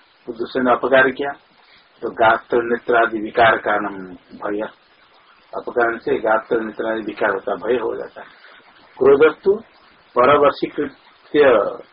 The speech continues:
आत्मानम, परवश करके सब पर अपकार प्रवृत्ति हेतु, ये क्रोध है अपना और दूसरे, दूसरे दोनों का अपकार के-, करने के लिए प्रवृत्ति होती है।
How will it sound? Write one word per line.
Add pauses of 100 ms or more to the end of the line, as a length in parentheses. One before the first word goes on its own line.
आत्मानम, (920)
परवश
करके (480)
सब
पर
अपकार
प्रवृत्ति
हेतु, (1200)
ये
क्रोध
है
अपना
और
दूसरे,
दूसरे
दोनों
का
अपकार
के-,
करने
के
लिए
प्रवृत्ति
होती
है।